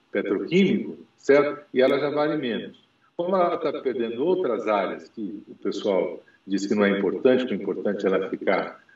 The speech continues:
é, na, na, na, na produção de, de petróleo,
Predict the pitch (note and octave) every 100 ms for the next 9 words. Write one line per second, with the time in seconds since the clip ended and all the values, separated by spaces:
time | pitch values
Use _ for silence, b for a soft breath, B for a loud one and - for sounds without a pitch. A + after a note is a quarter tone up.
0 | - F#2 F2 E2 E2 D#2 F#2 F#2+ F#2 F2+
1 | F#2 F2 F#2 F2+ A#2+ A2+ G2 G2 G#2+ F#2
2 | F#2+ - _ _ _ - F3+ F2 E2+ F2
3 | F#2+ F2+ A2 D#3 D3 G2+ G2